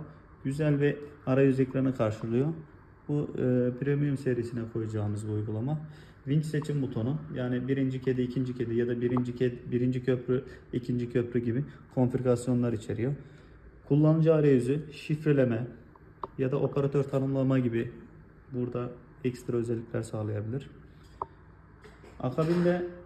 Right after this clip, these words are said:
ürün, vinç, makine, herhangi bir sistem olduğunda da burada mesafe ayarı yapma, yapmanıza yardımcı oluyor.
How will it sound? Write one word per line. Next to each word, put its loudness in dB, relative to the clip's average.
ürün, 2
vinç, 2
makine, 2
herhangi 2
bir -2
sistem -4
olduğunda 0
da 0
burada 0
mesafe 2
ayarı 4
yapma, 0
yapmanıza -4
yardımcı -2
oluyor. -2